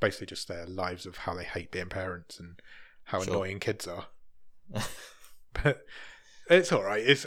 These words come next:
Speaker 1: I probably will watch the rest of it just 'cause it's easy to just watch when you want to put a half an hour show on. But
Speaker 2: You're
Speaker 1: it's,
Speaker 2: halfway
Speaker 1: it's
Speaker 2: through it now. You may as well.
Speaker 1: <laughs> Yeah, it's nothing on Uncle or on, uh, Back to Life. We'll see. See if I stick with it.
Speaker 2: Good.
Speaker 1: Cool. That's it. That's all my watches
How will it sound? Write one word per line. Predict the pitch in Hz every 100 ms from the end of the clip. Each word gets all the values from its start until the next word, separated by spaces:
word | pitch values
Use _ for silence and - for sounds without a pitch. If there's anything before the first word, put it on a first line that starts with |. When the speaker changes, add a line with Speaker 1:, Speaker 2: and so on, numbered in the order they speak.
| 156
Speaker 1:
I |
probably | 147 - 120
will | 101 104
watch | 98 -
the |
rest | 107 -
of |
it | 113
just | 117 -
'cause | 117
it's | 101
easy | 120 110 104
to | -
just | 104 - - -
watch | - - -
when | 104
you |
want | 104
to | 107
put | - 104
a | 104
half | 110 -
an | 113
hour | 107 107 104 -
show | - 110 113
on. | 123 - - - - - - -
But | - - - -
Speaker 2:
You're | 107
Speaker 1:
it's, |
Speaker 2:
halfway | 110 98 104
Speaker 1:
it's | 104
Speaker 2:
through | 123
it | 104
now. | 104 117
You | 110
may | 104
as | 98
well. | 117 117 - 135
Speaker 1:
<laughs> | - -
Yeah, | 113 92 - - - -
it's | -
nothing | 131 - 113
on | 107
Uncle | 104 - 98
or | - 98 95
on, | 92 92 92
uh, | 92
Back | - -
to | 85
Life. | 78 - - -
We'll | 135
see. | - 143 -
See | -
if | 120
I | 110
stick | - -
with | 95
it. | 98 - -
Speaker 2:
Good. | - 180 - _ _ - - -
Speaker 1:
Cool. | 262 147 - -
That's | 165 151
it. | 190 -
That's | 139 123 147
all | 135
my | 131
watches | 127 127 104 -